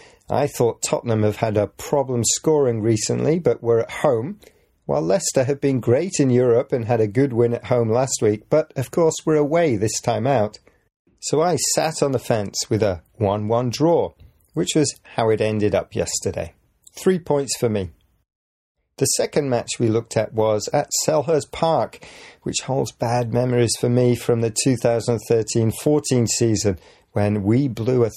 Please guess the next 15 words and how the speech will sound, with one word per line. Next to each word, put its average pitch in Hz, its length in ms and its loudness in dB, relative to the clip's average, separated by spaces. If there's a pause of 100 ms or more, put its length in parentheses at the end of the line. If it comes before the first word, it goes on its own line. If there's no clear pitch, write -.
three 135 200 2
nil 131 200 2
lead 117 340 2
to - 100 -4
draw 117 320 0
three 139 300 0
three 123 460 0
and 107 120 0
effectively 120 800 -2 (360)
ended 117 580 -2
Liverpool's 107 680 -2
title 95 540 -6
bid. 95 340 -2 (840)
Crystal - 280 -2
Palace 117 380 -2